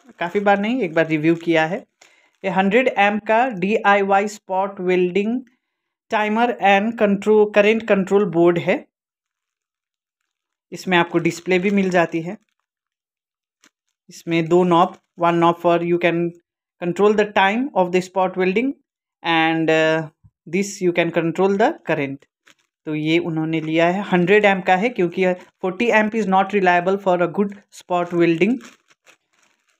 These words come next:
and this is provided with an instruction manual।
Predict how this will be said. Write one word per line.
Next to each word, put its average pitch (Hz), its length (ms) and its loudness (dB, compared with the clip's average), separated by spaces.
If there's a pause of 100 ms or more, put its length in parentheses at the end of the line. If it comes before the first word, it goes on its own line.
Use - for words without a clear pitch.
(640)
and 165 320 0 (420)
this 185 140 -2
is 190 100 0
provided 170 420 2
with 170 200 0
an 165 140 2
instruction 185 600 -2
manual। 196 380 0